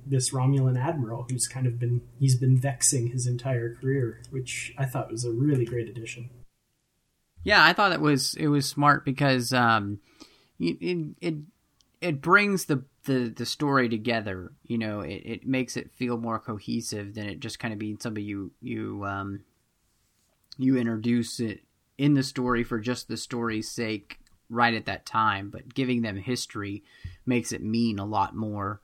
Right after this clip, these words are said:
Speaker 2: throughout the book.
Speaker 1: Mm-hmm.
Speaker 2: Um, and the fact that obviously he's been responsible for some deaths of people and this whole, I mean, it really is kind of like this, um, superhero journey that Harriman goes on, which is,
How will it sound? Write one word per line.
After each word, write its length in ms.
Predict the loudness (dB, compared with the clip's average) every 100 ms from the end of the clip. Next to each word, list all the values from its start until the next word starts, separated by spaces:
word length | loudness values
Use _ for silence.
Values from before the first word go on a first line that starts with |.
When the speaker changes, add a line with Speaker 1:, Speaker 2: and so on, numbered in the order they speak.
| _ _
Speaker 2:
throughout 420 | -4 4 4 4 -2
the 60 |
book. 360 | -6 -2 -2 4
Speaker 1:
Mm-hmm. 360 | 6 6 4 0
Speaker 2:
Um, 520 | -2 -2 -4 -8 -14 -8
and 340 | -6 -4 -6
the 100 | -6
fact 320 | 0 0 0
that 140 | -6 -2
obviously 420 | -2 -2 -6 -8
he's 160 | -8 -8
been 200 | -8 -8
responsible 640 | -8 -4 -6 -6 -10 -10
for 140 | -10 -10
some 200 | -8 -8
deaths 340 | -6 -6 -6 -10
of 160 | -12
people 440 | -4 -2 0 -2 -2
and 160 | -4 -10 _ _ _ -10
this 180 | -10 -2
whole, 500 | 4 6 8 6 4
I 80 | 6
mean, 260 | 6 4 -2 _ _ 0
it 220 | 2 4
really 420 | 8 10 10 8
is 540 | 6 8 8 8 6 2
kind 320 | 4 4 6
of 120 | 6
like 300 | 6 4 4
this, 380 | -2 0 0 2
um, 320 | 4 4 2
superhero 880 | 0 0 4 6 6 8 6 8 6
journey 400 | 4 4 4 2
that 240 | 0 -2 -4 -10 -14 -12 -2
Harriman 460 | 2 4 4 0
goes 280 | 0 -2 -4
on, 260 | -4 -2 -2
which 240 | -4 -4
is, 340 | -4 -4 -8